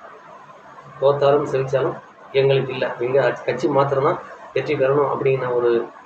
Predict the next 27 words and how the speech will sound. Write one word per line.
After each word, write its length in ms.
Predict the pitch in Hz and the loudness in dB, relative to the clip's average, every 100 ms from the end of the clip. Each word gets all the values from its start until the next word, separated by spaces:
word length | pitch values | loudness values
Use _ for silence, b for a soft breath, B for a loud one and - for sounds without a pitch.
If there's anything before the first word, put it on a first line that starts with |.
| - | -4
முழு 420 | 135 147 143 135 127 120 113 - - - | 4 6 6 4 0 -2 -2 -6 -10 -2
எண்ணத்தோட 400 | 135 139 139 139 | 0 2 4 4
இருக்கக்கூடிய 480 | 127 135 135 123 | 2 -2 -2 0
அரசியல் 400 | 120 120 131 135 | 0 0 -2 -4
கட்சி 280 | - 120 135 - | -2 -6 -6 -4
தலைவர்கள் 400 | 123 123 113 117 | -2 0 0 0
தான் 160 | 180 | -2
நம்ம 140 | - 117 | -2 -2
இந்தியா 260 | 120 131 | 0 0
நாட்டுல. 300 | 113 104 104 - B B - - | 0 -4 -10 -12 B B -16 -8
நம்ம 160 | 127 | -4
இந்தியா 300 | 131 175 214 | -2 2 2
நாட்டுல 460 | 196 175 175 208 208 | 4 2 2 0 0
குறிப்பா 340 | 214 233 208 | 0 2 0
சொல்லப்போனா 480 | 190 165 139 139 175 | 2 0 0 2 2
தமிழ்நாடு. 460 | 131 131 127 110 - B B B - | 0 0 0 -2 -4 B B B -6
இப்ப 120 | 135 | 0
தமிழ்நாடு 480 | 143 190 208 208 - | 2 4 4 4 4
பார்த்தீங்க 380 | 160 156 147 135 | 2 2 2 0
அப்படின்னாலே, 480 | 135 123 110 107 - - - - - - - - - 113 | 0 -2 -2 -4 -6 -14 -20 -20 -20 -20 -20 -20 -14 0
மாபெரும் 560 | 135 190 190 185 - | 4 4 4 2 2
அரசியல் 420 | 131 151 160 139 | 2 2 2 0
கட்சி 260 | 143 - - | 0 -4 -6
தலைவர்கள், 520 | - 123 123 110 110 - - - - - - - - - - - - | -4 -2 -2 -4 -4 -8 -16 -20 -20 -20 -20 -20 -20 -20 -20 -20 -6
புரட்சி 300 | 139 143 143 | 0 0 0
தலைவர் 500 | 135 127 131 147 156 - - - - - - - - | -2 -2 0 -2 -4 -16 -20 -20 -20 -20 -20 -20 -10
கலைஞர், 540 | 127 139 147 135 - | -2 2 4 2 -2